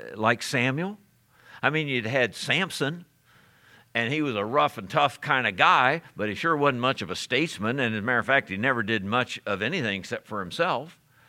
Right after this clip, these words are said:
And you have Eli, who was old and couldn't even control his own sons. Uh, God needed a, a judge, a statesman, to anoint the kings of Israel and the rest.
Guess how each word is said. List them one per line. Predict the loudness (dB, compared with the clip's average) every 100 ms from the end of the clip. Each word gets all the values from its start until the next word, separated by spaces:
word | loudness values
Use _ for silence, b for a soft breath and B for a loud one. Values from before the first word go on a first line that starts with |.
| b b -2
And | 0
you | 2
have | 4 6 4 0
Eli, | 0 4 6 8 8
who | 6
was | 2 2
old | 2 2 2
and | -2 -4 -10 -2
couldn't | 0 2
even | 0 -2 -4
control | -6 0 2 2
his | 0
own | -2 -2
sons. | -2 2 4 2 -2 -12 B B B
Uh, | 0 0
God | 4 6 6 4
needed | 2 4 6 6 4 -2 b b -8
a, | -6 -6 -8
a | -4 -4
judge, | 0 4 6 8 6 2 -8
a | -8
statesman, | -10 -6 -6 -6 -8 -8 -6 -8 B B B
to | 4
anoint | 4 4 2 2 2
the | -4
kings | -2 -4 -2 -2
of | 0
Israel | 2 2 2 2
and | 0
the | 0
rest. | 4 2 2